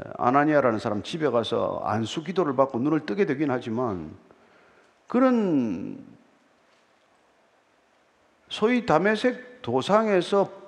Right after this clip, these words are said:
부활하신 주님을 직접 만나버렸단 말이에요.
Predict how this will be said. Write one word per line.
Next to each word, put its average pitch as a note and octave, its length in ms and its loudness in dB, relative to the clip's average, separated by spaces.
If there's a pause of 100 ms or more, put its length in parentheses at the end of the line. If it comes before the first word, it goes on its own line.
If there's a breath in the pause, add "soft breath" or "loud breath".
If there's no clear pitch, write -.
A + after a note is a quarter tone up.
부활하신 A3+ 720 4
주님을 A3 360 0
직접 - 260 -4
만나버렸단 C#3 1000 2
말이에요. A#2 320 -8